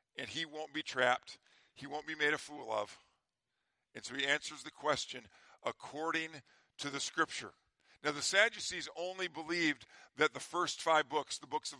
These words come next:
the first five books called the Torah of Moses, they were the only, uh, real scripture. So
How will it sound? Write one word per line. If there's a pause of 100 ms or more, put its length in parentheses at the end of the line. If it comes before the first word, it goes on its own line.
(140)
the
first
five
books (380)
called
the
Torah
of
Moses, (400)
they
were
the
only, (400)
uh, (140)
real
scripture. (540)
So